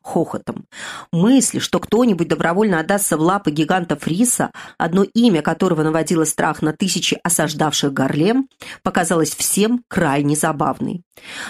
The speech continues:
Однако вдруг хохот прекратился, и все с изумлением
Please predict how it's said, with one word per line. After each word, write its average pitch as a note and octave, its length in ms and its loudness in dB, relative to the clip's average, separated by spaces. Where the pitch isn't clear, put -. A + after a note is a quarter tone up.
Однако C4 460 4
вдруг B3+ 340 0
хохот - 500 -2
прекратился, D#3+ 840 -2
и F#3+ 80 0
все F3 240 0
с - 100 0
изумлением G3+ 640 2